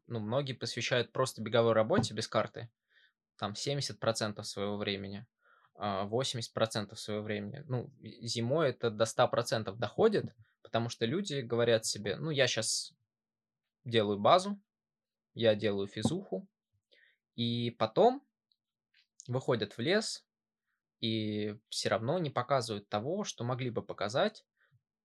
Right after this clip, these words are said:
просто по одному простому факту. Пока мы бегаем без карты, мы отвыкаем от того, чтобы думать во время бега. Вот. Все знают, что когда ты, э, делаешь какую-то работу в манеже жесткую,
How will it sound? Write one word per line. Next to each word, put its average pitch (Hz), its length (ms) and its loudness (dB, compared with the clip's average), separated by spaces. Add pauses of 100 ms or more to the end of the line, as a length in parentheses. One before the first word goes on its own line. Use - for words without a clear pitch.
просто 147 560 0 (320)
по 120 100 6
одному 120 260 0
простому 120 400 -4
факту. 127 580 2 (300)
Пока 143 260 4
мы 135 140 0
бегаем 117 500 -2 (140)
без 120 260 2
карты, 139 560 2 (380)
мы 160 480 -2
отвыкаем 131 640 0
от 107 120 -8
того, 107 220 -2
чтобы 117 280 -6
думать 117 440 -6 (200)
во 107 100 -2
время 104 240 -6
бега. 85 280 -8 (500)
Вот. 107 300 -2 (100)
Все 165 220 0
знают, 143 340 4
что - 220 -4
когда 120 320 2
ты, 117 480 -2
э, - 40 -12 (640)
делаешь 120 420 0
какую-то 117 360 -4
работу 113 380 2
в 101 60 -12
манеже 117 500 0
жесткую, - 640 -4